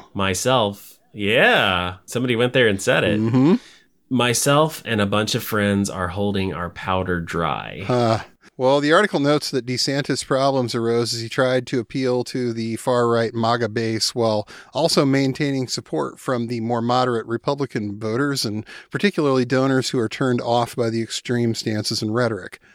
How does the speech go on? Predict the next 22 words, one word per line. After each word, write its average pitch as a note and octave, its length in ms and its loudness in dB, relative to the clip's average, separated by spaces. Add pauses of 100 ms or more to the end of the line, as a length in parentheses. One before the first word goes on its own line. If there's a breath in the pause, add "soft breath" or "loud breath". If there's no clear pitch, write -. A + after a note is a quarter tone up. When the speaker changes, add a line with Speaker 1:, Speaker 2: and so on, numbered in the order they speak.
(340 soft breath)
Speaker 2:
The D3+ 100 4
article C#3+ 260 4
continues, A2 800 -4 (340 soft breath)
"DeSantis D#3 640 2
has B2+ 200 0
aimed C#3+ 280 0
to B2 80 -4
ban A#2+ 360 0
books C3+ 320 -2
dealing C3 340 0
with G#2+ 120 0
sexual C#3 560 2
and A2+ 200 0
L A#2 160 0
G A#2+ 120 -2
B A#2 120 -4
T A#2 140 -6
Q C3 180 -2
themes B2 400 2
from A2+ 140 -2
Florida A2+ 380 2
schools B2+ 520 0